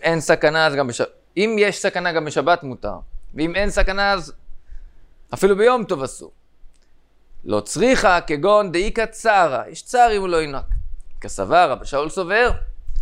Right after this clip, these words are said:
שלינוק מבהמה זה מפרק כלאחר יד הוא. זה נחשב מלאכה בשינוי, כמו שאמרנו. והאיסור הוא מדרבנן.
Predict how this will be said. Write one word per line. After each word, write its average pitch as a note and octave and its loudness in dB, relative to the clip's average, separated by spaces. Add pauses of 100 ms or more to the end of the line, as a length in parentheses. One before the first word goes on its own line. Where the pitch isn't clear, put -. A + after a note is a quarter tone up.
(3750)
שלינוק E3+ 4
מבהמה G3 4 (160)
זה C3+ -2
מפרק F#3+ 4
כלאחר F3+ 4
יד E3+ 4
הוא. A2 -14 (480)
זה C#3 -6
נחשב E3+ 2
מלאכה G3 2
בשינוי, F#3 -4
כמו C#3 -6
שאמרנו. A2 -4 (440)
והאיסור C3+ 2
הוא G#3+ -2
מדרבנן. E3 4